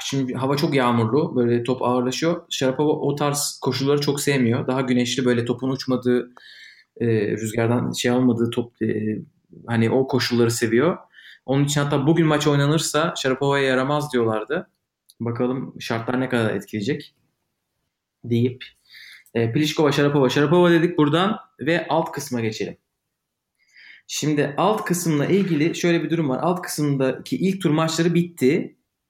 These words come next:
Çünkü bu kısım pazar günü başladı. Biz şu anda pazartesi akşam kaydediyoruz bunu.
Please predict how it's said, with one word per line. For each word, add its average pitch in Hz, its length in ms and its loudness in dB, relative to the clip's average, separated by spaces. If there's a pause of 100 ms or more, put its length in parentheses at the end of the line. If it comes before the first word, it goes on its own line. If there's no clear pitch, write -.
(880)
Çünkü 170 340 0
bu - 460 2
kısım 160 560 0 (120)
pazar 151 320 0
günü 151 220 0
başladı. 113 380 -4
Biz 117 220 -6
şu - 160 -6
anda 131 140 -4
pazartesi 143 360 -2
akşam 156 260 -2
kaydediyoruz 113 500 0
bunu. 156 340 -4